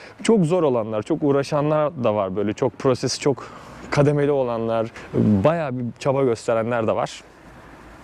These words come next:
Mesela. O yüzden öyle de olabilir. Bu da canınızı sıkmasın. Kendinize iyi bakın. Coracle ile ilgili linkler, bilgiler vesaireler aşağıda. Sorunuz olursa paylaşın. Hesap açmak isterseniz iletişime geçin. Ben size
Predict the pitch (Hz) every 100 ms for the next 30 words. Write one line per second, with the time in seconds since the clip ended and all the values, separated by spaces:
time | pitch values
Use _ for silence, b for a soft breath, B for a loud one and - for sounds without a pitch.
0 | - - 110 - 90 107 208 B B B
1 | B B B B B - 151 139 151 143
2 | 135 131 143 127 127 113 113 - - 107
3 | 113 107 104 98 135 - - 90 - -
4 | B B B - - 131 147 156 170 180
5 | 151 185 - - - - - - - -
6 | - - 120 139 139 131 127 123 123 123
7 | 123 131 123 120 113 120 120 113 123 120
8 | 120 120 113 123 113 151 - B B B
9 | - - 135 143 123 120 107 95 - -
10 | - - 131 156 165 175 180 B B B
11 | B 123 196 160 127 123 104 - 120 113
12 | 110 101 - 131 143 - 175 175 170 214
13 | 208 B B B - 139 143 131 143 151